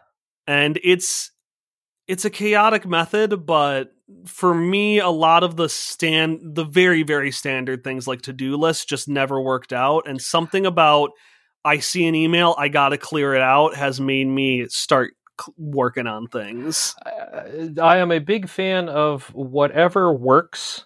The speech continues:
Speaker 2: for you is the best system for you.
Speaker 1: Yeah.
Speaker 2: Uh, I'm also a big fan of if the system doesn't work for you, it's not your fault.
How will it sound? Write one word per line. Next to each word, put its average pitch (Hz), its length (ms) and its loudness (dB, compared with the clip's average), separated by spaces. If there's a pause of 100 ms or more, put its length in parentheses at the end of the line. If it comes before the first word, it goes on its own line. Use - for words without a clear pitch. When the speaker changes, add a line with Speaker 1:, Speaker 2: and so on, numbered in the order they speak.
Speaker 2:
for - 260 -2
you 202 560 2 (320)
is 131 240 2
the 131 220 0 (120)
best 143 260 4
system 156 480 -2
for 131 180 -4
you. 151 480 -6 (180)
Speaker 1:
Yeah. 147 380 4
Speaker 2:
Uh, 95 340 -2 (200)
I'm 143 200 2
also 170 380 6
a 165 60 6
big 151 260 -2
fan 147 260 2
of 139 220 0
if - 380 -2 (1500)
the 139 140 -2
system 165 520 0
doesn't 160 380 2
work 175 200 2
for - 160 -2
you, 180 320 0
it's 143 240 -4
not 143 280 -2
your 143 160 -2
fault. 135 500 2